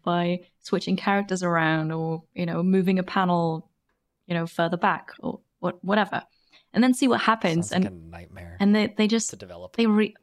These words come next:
Speaker 1: probably. And the characters then react, react to that. So if you, if you poison the drink first, and then in the next panel you have somebody drink it,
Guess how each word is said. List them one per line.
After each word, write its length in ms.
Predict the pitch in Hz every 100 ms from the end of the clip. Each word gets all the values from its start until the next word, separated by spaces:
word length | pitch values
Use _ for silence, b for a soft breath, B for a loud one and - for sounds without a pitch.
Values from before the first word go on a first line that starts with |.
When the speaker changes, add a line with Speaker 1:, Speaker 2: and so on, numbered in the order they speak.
| 180
Speaker 1:
probably. 560 | - 233 170 - 165 - _ b b b -
And 80 |
the 40 | 208
characters 460 | - 226 226 220
then 260 | - 214 208
react, 540 | 185 190 196 214 - -
react 400 | 185 190 190 208
to 80 | -
that. 240 | - - -
So 340 | - 170 170 -
if 160 | 180
you, 300 | 190 185 180 -
if 100 | 180
you 60 | 190
poison 320 | - 214 220
the 80 | 196
drink 320 | 175 208 202
first, 460 | - 151 170 - _ _ _ _ _
and 140 | 185 190
then 360 | 185 180 180 180 _
in 100 | 180
the 60 | 185
next 300 | - - -
panel 500 | - 185 170 185 - _ _ _ -
you 140 | 175
have 180 | 180 190
somebody 380 | - 190 175 170
drink 300 | 220 240 220
it, 280 | 160 -